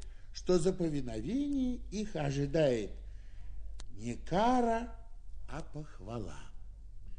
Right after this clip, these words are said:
В клубе вечером все наличные члены были в сборе. Волновались, толковали, припоминали разные обстоятельства и находили факты, свойства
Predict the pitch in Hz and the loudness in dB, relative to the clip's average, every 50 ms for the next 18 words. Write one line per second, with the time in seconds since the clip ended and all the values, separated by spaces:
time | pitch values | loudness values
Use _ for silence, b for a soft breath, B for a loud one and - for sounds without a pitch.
0 | b b b b b b b b - - - - - - - 123 143 160 196 202 | b b b b b b b b -12 -12 -12 -12 -10 -6 -2 0 0 2 0 0
1 | 151 135 123 117 117 135 151 156 - - 127 120 123 117 120 - - - - - | 0 -2 -2 -2 -2 -2 -4 -4 -4 -6 -4 -4 -4 -4 -4 -4 -4 -4 -4 -6
2 | b b b b b b b b b b b - - - 143 151 147 139 135 143 | b b b b b b b b b b b -8 2 4 4 4 4 2 0 0
3 | 147 143 - - 123 113 120 120 - - 110 110 135 151 147 135 135 120 113 113 | 0 -2 -4 -4 -4 -6 -6 -6 -6 -4 -2 -2 -2 -2 -2 -2 -4 -4 -4 -4
4 | 120 120 107 101 95 - - - 85 87 82 73 - - - - - - - - | -4 -4 -4 -4 -6 -6 -6 -4 -4 -4 -4 -4 -6 -6 -6 -6 -6 -6 -8 -8
5 | - - - b b b b b b b - 117 131 135 131 131 131 127 120 123 | -10 -10 -10 b b b b b b b 2 6 6 6 6 6 6 6 4 4
6 | 143 151 143 131 135 - - - 120 120 117 - 120 117 107 107 120 139 143 139 | 4 2 0 0 -2 -4 -4 0 0 0 0 0 -2 -2 -2 -2 -2 -2 -2 -4
7 | 139 143 - b b b b b b b 127 135 127 135 135 135 143 143 151 160 | -4 -6 -6 b b b b b b b -2 -2 -2 0 -2 -2 0 0 0 2
8 | 165 156 139 135 143 143 131 - - 127 117 113 113 - - - 101 98 117 151 | 4 4 4 6 6 4 4 4 2 2 0 0 0 -4 -6 -4 -2 0 0 0
9 | 180 185 185 - - - 123 117 120 104 - 113 110 117 135 123 113 98 107 - | 0 -2 -4 -6 -4 -4 -2 -2 -2 -2 0 -2 0 0 0 0 0 -2 0 2
10 | 123 143 160 - - - 160 135 - - - 95 120 160 185 202 - - - 175 | 2 2 2 0 -2 -4 -4 -4 -4 -6 -2 2 4 4 4 4 2 -6 -2 -2
11 | 190 | -2